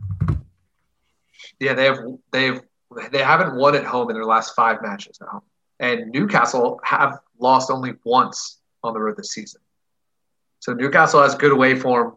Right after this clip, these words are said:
Leeds does not have good home form. So very interesting here. Elijah,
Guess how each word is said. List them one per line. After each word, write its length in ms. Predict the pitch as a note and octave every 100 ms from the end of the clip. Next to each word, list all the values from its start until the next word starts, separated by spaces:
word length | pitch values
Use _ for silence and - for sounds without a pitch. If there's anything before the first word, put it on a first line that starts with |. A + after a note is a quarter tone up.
| -
Leeds 420 | B2 C#3+ D3 C#3+
does 200 | C3 A2+
not 260 | B2 B2+ -
have 160 | A2+ -
good 140 | A2
home 220 | A2 G#2+
form. 240 | G2+ - - _ _ _ _ _ _
So 420 | - G#2+ G#2 G2+ -
very 500 | A2+ B2 C3+ C3 C3
interesting 720 | A#2 A#2 - A2+ G#2 G2+ - _ _ _
here. 160 | - - _ _ _ _ _ _ _ _ _ _ _ -
Elijah, 460 | A#2 A#2+ B2+ G#2+